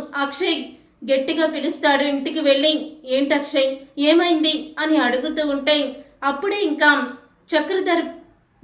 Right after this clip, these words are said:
గొంతు పట్టుకొని అంటూ ఉంటాడు అక్షయ్ అయితే,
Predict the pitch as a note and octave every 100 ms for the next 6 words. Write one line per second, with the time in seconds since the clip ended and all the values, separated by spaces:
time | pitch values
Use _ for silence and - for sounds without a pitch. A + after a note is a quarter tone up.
0 | A3+ C4+ C#4 F4+ E4 D4+ E4 D4 D4 D4+
1 | A3+ - - C4 C4 C4+ D#4 D4 C#4 C4+
2 | C4 D4+ - - B3+ C4 D#4+ D4 C#4 D4+
3 | D4+ C4